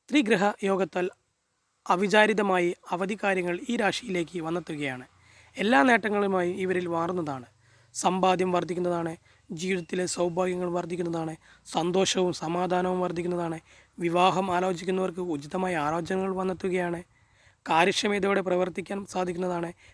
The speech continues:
നേട്ടങ്ങളും സൗഭാഗ്യങ്ങളും ഇന്ന് ഈ നക്ഷത്രക്കാരിൽ വന്നെത്തുകയാണ്. ദാമ്പത്യത്തിൽ സന്തോഷവും സമാധാനവും ലഭിക്കും. ശത്രുക്കളെ സൂക്ഷിക്കുക. ബിസിനസ്സിൽ നേട്ടങ്ങൾ ഉണ്ടാകും. പുതിയ തൊഴിൽ അന്വേഷിക്കുന്നവർക്ക്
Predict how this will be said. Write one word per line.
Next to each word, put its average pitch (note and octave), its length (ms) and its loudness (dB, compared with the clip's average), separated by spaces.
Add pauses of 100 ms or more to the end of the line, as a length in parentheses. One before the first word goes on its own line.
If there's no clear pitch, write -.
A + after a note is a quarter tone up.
(120)
നേട്ടങ്ങളും G3 540 0
സൗഭാഗ്യങ്ങളും F#3 640 0
ഇന്ന് F#3+ 400 -6
ഈ F#3 60 0
നക്ഷത്രക്കാരിൽ F#3 680 -4
വന്നെത്തുകയാണ്. E3+ 680 -4 (480)
ദാമ്പത്യത്തിൽ F#3 540 0
സന്തോഷവും F#3+ 680 -2
സമാധാനവും F#3+ 640 -2
ലഭിക്കും. F3+ 340 -4 (360)
ശത്രുക്കളെ G3 640 -2
സൂക്ഷിക്കുക. - 680 -8 (440)
ബിസിനസ്സിൽ G3+ 520 0
നേട്ടങ്ങൾ F#3+ 400 2
ഉണ്ടാകും. F#3 400 0 (400)
പുതിയ C4 280 6 (100)
തൊഴിൽ G3+ 240 2 (160)
അന്വേഷിക്കുന്നവർക്ക് F#3+ 680 -4